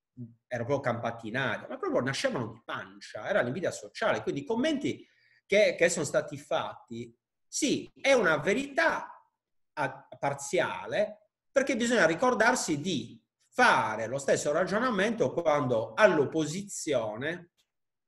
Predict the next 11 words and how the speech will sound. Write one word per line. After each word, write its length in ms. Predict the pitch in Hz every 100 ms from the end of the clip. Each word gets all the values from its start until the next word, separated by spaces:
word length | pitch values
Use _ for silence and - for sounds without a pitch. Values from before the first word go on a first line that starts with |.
| _ _ _ _
ci 160 | - 202
saranno 640 | - 156 139 135 135 120
altri 840 | 98 101 113 113 190 202 208 _ _ _
e 140 | 269 262
quindi 440 | 226 156 127 123
questo 380 | - 220 - 180
criterio 440 | 233 233 185 214
lo 140 | 208 127
faranno 480 | 135 127 175 139
per 160 | - 104
altri. 580 | 143 139 107 101 -